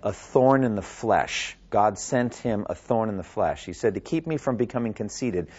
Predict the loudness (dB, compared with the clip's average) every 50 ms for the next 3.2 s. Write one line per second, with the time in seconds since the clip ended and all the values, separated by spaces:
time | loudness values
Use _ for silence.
0 | -20 -16 -6 -4 0 0 0 0 0 0 0 -2 -2 0 -4 -4 -2 2 4 4
1 | 4 4 0 -4 -2 0 0 0 2 4 4 4 4 4 2 4 4 2 2 2
2 | 0 0 -6 -8 -2 0 2 4 4 2 0 0 0 2 2 2 2 2 2 2
3 | 2 2 0